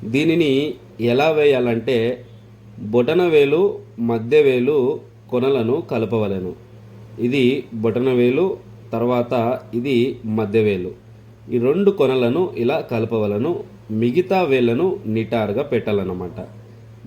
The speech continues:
దీనిని మనం ఆకాశ ముద్ర అంటాము. ఈ ముద్ర యొక్క ఉపయోగాలు ఏంటంటే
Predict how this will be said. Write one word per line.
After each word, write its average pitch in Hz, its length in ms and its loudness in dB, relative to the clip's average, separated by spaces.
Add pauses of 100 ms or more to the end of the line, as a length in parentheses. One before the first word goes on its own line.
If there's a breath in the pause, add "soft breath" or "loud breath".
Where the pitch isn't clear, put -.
(200)
దీనిని 175 460 4 (300)
మనం 123 460 -2 (220)
ఆకాశ 120 480 -4
ముద్ర 101 300 -2
అంటాము. 92 480 -4 (600)
ఈ 127 100 0
ముద్ర 143 300 0
యొక్క 175 320 0 (420)
ఉపయోగాలు 131 680 2
ఏంటంటే 113 500 0